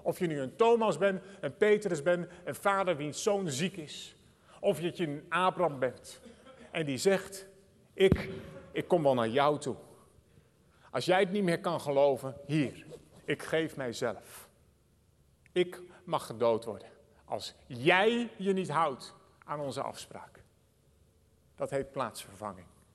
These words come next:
Dat is verzoening. Zo ver gaat de liefde van onze God. Zo ver gaat zijn trouw.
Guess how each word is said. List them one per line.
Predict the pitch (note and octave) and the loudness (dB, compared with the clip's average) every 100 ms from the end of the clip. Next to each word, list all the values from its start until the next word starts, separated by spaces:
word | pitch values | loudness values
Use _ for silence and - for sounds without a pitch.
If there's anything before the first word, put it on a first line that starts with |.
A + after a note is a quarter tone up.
| _ _ _ _ _ _ _ _ | _ _ _ _ _ _ _ _
Dat | B2+ | -12
is | A2+ | -10
verzoening. | - A#2+ G#2 A2+ G2+ F2 - _ _ _ _ _ - _ _ _ _ _ _ _ _ _ - | -8 -8 -6 -8 -10 -16 -20 _ _ _ _ _ -20 _ _ _ _ _ _ _ _ _ -10
Zo | A2+ D#3+ F#3 F#3+ | 0 2 2 0
ver | D#3+ - E3 D3+ | -4 -2 0 -2
gaat | - E3+ E3 D#3+ D3 | -4 0 0 -2 -6
de | C#3+ | -8
liefde | B2 D3 - C#3+ | -6 -8 -10 -14
van | - C3+ | -12 -12
onze | B2 A#2+ | -12 -14
God. | A2 - F#2 - _ _ _ _ _ _ _ | -16 -16 -16 -20 _ _ _ _ _ _ _
Zo | B2 A#2 C3+ G#3 A#3 | -8 2 4 6 4
ver | D#3+ G3+ F3 | 2 -2 -4
gaat | - D3+ C#3+ | -4 -8 -8
zijn | - A#2+ | -12 -14
trouw. | G#2+ A2 F#2 F2 | -12 -12 -12 -16